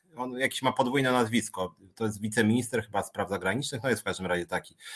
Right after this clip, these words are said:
No i ge-, generalnie T V N go złapał, a ten nie, nie jest tak arogancki, hamowaty jak Terlecki czy Kaczyński, dał się złapać, bo tam się jak widzą media,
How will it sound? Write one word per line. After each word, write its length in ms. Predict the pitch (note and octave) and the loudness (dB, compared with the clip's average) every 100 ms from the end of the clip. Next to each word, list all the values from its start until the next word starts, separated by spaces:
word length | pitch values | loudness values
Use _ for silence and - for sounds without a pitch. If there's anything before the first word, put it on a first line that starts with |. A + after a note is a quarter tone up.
| - - - | -14 -16 6
No 120 | B2 | 8
i 80 | F3 | 10
ge-, 200 | F#3+ F3+ | 10 8
generalnie 460 | E3 D3+ D3 E3 | 10 10 10 10
T 140 | E3 D#3 | 6 6
V 100 | E3+ | 8
N 180 | F#3+ E3+ | 6 8
go 120 | B2 | 4
złapał, 500 | B2 A#2+ G2 A#2 C#3+ | 10 8 8 4 4
a 100 | C#3 | 2
ten 340 | - D3+ E3+ | 2 0 0
nie, 180 | A#2+ D3 | -2 -4
nie 260 | D#3+ D3+ F3 | -2 -2 -2
jest 160 | D#3+ | 0
tak 180 | D3+ C#3 | 0 2
arogancki, 580 | C3+ B2+ A#2 C#3 C#3 C3 | 4 4 4 4 4 -4
hamowaty 460 | C3 B2+ A#2+ C3 C#3 | -2 2 2 4 2
jak 140 | - | 4
Terlecki 460 | A2+ A#2 C3 - C#3 | 4 8 8 6 0
czy 120 | C#3 | 6
Kaczyński, 520 | C3+ B2 A#2+ A2 E3 | 6 6 2 2 4
dał 200 | C#3 C3 | 6 6
się 140 | - | 4
złapać, 360 | E3 F3+ - A#2+ | 4 6 6 4
bo 120 | A2 | 2
tam 180 | A#2 C3+ | 2 0
się 120 | C#3 | 6
jak 140 | C3+ C3 | 10 10
widzą 180 | C3+ | 10
media, 280 | B2 B2 B2 | 4 4 2